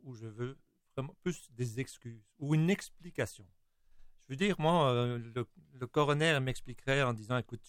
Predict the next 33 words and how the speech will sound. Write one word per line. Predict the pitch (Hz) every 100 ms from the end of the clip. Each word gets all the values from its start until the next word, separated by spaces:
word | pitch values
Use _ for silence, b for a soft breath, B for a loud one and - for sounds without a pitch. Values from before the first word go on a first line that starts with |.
| -
je | 101 _
suis | 120
désolé, | 104 127 123 113 131 147 - _ _ _ _
j'ai | 110
fait | 113 - - 139 139 _ -
une | 127 123 127 127 131 131
erreur | 120 113 110 131 143
de | 117 113
jugement, | 113 113 113 110 120 139
je, | 117 - _ _ _ -
peu | 160
importe, | 151 220 - - - - -
mais | 135 175 214 _ _ - - - - - - -
j'ai | 120 135 151 143
vraiment, | 127 156 180 135
j'ai | 143
été | - 131
traîné | - 170 160
dans | 135
la | 123
boue, | 117 190 262 - - _ _ -
et | 143
puis, | - 254 - - - _ _
il | 165
n'y |
a | 165
pas | - 214 -
une | 170 135
excuse. | - - 113 - - - _ _ _ _ -
Les | 143
médias, | 156 165 151 220 233
par | 143
exemple, | 127 120 170 202 175 175